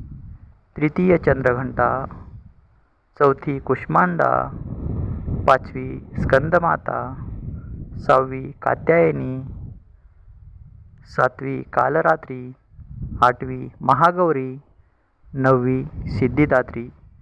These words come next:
या नवदुर्गेनं बनवलं आहे विश्व. कॉर्क आणि एनर्जी. कॉर्क म्हणजे देव आणि एनर्जी म्हणजेच शक्ती, शक्ती म्हणजे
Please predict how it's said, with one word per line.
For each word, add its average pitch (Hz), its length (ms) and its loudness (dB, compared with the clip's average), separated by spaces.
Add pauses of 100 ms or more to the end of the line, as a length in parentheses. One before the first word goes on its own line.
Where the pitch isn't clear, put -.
(460)
या 127 260 4
नवदुर्गेनं 143 840 2 (600)
बनवलं 147 400 4
आहे 127 300 0
विश्व. 131 480 0 (3000)
कॉर्क 143 340 6 (1000)
आणि 165 280 0
एनर्जी. 127 440 0 (880)
कॉर्क 139 300 2
म्हणजे 151 300 -4
देव 131 340 4 (1000)
आणि 135 240 2
एनर्जी 139 340 4
म्हणजेच 139 340 -2 (300)
शक्ती, 127 560 -2 (500)
शक्ती 143 260 0
म्हणजे 151 300 2